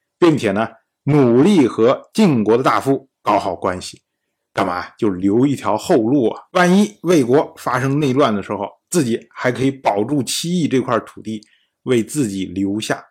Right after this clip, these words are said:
一线生机啊。同样是本年的冬天，秦国的国君秦荣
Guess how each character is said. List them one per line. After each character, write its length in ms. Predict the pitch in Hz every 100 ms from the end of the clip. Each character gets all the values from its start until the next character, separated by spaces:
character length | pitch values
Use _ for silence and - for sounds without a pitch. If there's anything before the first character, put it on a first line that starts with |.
| _
一 360 | 107 107 120 123
线 340 | - 131 - -
生 340 | - 95 95
机 300 | 95 - -
啊。 80 | _ _ _ _ _ _ _ _ _ _ _ _ _ _
同 100 | 147
样 100 | 165
是 320 | 147 175 - _
本 240 | - 101 98
年 180 | 104 123
的 80 |
冬 280 | 113 143 135
天， 260 | 131 139 - _ _ _ _ _
秦 240 | - 247 254
国 100 | 247
的 80 |
国 140 | 214 226
君 240 | 240 - _
秦 300 | - - 123
荣 400 | 180 143 180 -